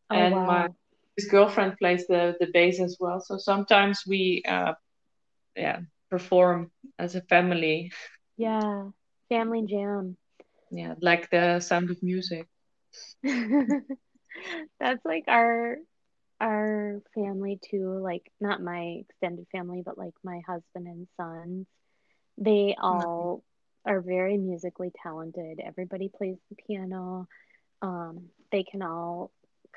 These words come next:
Speaker 1: kind of play multiple instruments. And so we have, like, the ukulele, a few basses, a few guitars,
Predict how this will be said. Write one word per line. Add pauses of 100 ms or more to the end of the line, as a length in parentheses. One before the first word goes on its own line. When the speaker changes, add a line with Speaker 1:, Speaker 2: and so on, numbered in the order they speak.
Speaker 1:
kind
of
play (320)
multiple
instruments. (100)
And
so
we
have,
like,
the
ukulele, (420)
a
few
basses,
a
few
guitars,